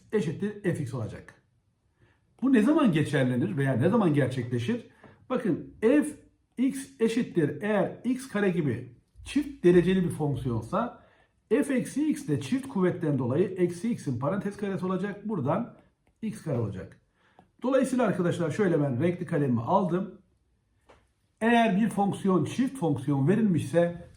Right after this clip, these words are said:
tek kuvvetleri at gitsin ya, korkmayın. Atın gitsin, rahatlasın. Yani x küp burada tek kuvvet. O zaman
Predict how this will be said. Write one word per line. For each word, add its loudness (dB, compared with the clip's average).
tek 2
kuvvetleri 2
at 6
gitsin 0
ya, 0
korkmayın. 0
Atın 4
gitsin, 2
rahatlasın. 4
Yani 2
x -2
küp -2
burada 4
tek -2
kuvvet. 0
O 2
zaman 0